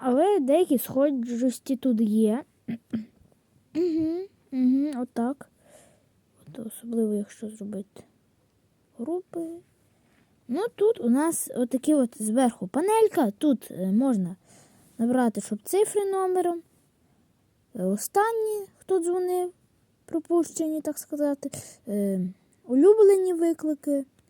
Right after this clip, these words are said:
і к-, всі контакти. Тут ви можете пошук робити, плюс це і це. Отак от гуртаєте, можете взяти за оту от, е,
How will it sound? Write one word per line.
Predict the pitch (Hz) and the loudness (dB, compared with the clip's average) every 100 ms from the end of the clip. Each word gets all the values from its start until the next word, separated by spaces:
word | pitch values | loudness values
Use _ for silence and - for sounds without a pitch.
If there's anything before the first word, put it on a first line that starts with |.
| _ _ | _ _
і | 262 311 349 | -2 0 -2
к-, | - _ - | -8 _ -14
всі | - 277 | 0 0
контакти. | 277 247 - 208 185 - - - _ _ _ _ _ _ _ _ _ _ _ | 2 0 0 -4 -6 -10 -16 -16 _ _ _ _ _ _ _ _ _ _ _
Тут | - 359 | 0 2
ви | 277 | 4
можете | 247 233 226 294 | 4 2 0 -4
пошук | 285 403 427 415 403 359 | -4 0 0 -2 -6 -4
робити, | 370 359 359 - 320 | -2 0 -2 -4 -6
плюс | - 339 381 381 - - - | -4 0 2 0 -2 -12 -14
це | - 320 320 - | -4 -2 -2 -2
і | 247 262 233 | -2 -4 -4
це. | - 185 - _ _ _ | -8 -10 -10 _ _ _
Отак | 247 233 196 | -10 -4 -4
от | 190 | -2
гуртаєте, | 247 302 - 381 359 285 | -2 -4 0 0 0 0
можете | 240 220 - 208 | 0 0 -2 -4
взяти | 226 214 | -4 -6
за | 175 143 | -10 -10
оту | - 208 208 196 | -12 -16 -12 -12
от, | 175 - _ _ _ | -12 -18 _ _ _
е, | 226 | -20